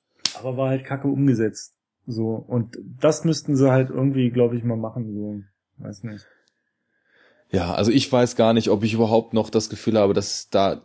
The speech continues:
Speaker 2: es noch irgendwas zu erzählen
Speaker 1: Dass
Speaker 2: gibt,
Speaker 1: eigentlich
Speaker 2: weil
Speaker 1: es noch Bedarf gibt, ja, okay, stimmt
Speaker 2: Ja.
Speaker 1: auch wieder, ja.
Speaker 2: Also ich meine, die Sache ist, wenn, wenn wir den kompletten Zukunftsfilm kriegen und das, was wir jetzt uns wünschen von dem Film, wird halt auch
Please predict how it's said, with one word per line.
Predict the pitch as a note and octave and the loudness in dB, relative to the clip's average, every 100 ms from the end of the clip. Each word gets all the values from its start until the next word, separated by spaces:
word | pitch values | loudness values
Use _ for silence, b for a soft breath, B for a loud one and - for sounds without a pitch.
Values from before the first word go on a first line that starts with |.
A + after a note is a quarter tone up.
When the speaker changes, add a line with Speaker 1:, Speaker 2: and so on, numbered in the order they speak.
| _ | _
Speaker 2:
es | A2 - | -8 -4
noch | A2 - | -4 4
irgendwas | C3+ D#3 C3+ A2 - | 4 4 2 -2 -2
zu | - | -2
erzählen | - - A2+ G#2+ | -2 2 4 6
Speaker 1:
Dass | |
Speaker 2:
gibt, | A2 | 6
Speaker 1:
eigentlich | C#3 C#3 - | 4 2 2
Speaker 2:
weil | G2+ G2+ | 4 4
Speaker 1:
es | |
noch | C#3+ C3+ | 4 0
Bedarf | C3+ A#2 A2 B2 - | -2 0 0 -2 -6
gibt, | A#2 - | -10 -4
ja, | A2+ - | -2 -4
okay, | - A2+ | -8 -12
stimmt | G2+ - F#2+ | -8 -2 -2
Speaker 2:
Ja. | - | 0
Speaker 1:
auch | A2+ | -2
wieder, | A#2 G#2+ | -2 -4
ja. | G2+ A2 A2+ | -6 -8 -4
Speaker 2:
Also | G2+ A2+ | 2 2
ich | G#2 | 4
meine, | A2+ A#2 | 2 4
die | A2 | 4
Sache | A#2 - | 2 2
ist, | A2+ - | 0 2
wenn, | A2+ B2 G#2 | 2 2 4
wenn | B2 C3 | 2 4
wir | A#2+ | 2
den | A#2 A2+ A2+ A2 | 2 2 2 2
kompletten | A#2 G2 B2+ B2 | -2 2 0 0
Zukunftsfilm | A2+ D3 C#3+ A2+ A2 - - B2 A2+ | 0 -2 2 0 0 -8 4 6 6
kriegen | A2 A#2+ A#2 A2 B2+ B B B B _ | 2 2 4 2 -2 B B B B _
und | G#2+ G2+ - | -2 -2 -6
das, | G2 G#2+ C#3 - A2 | 0 0 0 -4 -2
was | A2 B2+ | 0 4
wir | |
jetzt | A#2 A2+ - | 4 2 0
uns | A#2 G2+ - | -2 -2 0
wünschen | A2 F3+ - A#2+ | 4 4 4 -2
von | - A2+ | 0 0
dem | G#2 | 0
Film, | - A#2+ A2+ G#2+ C#3 B B C#3 B | 2 6 6 4 -4 B B -20 B
wird | G2 A#2 B2+ | 0 0 4
halt | A2 - | 0 2
auch | G2 G#2 - | 2 2 0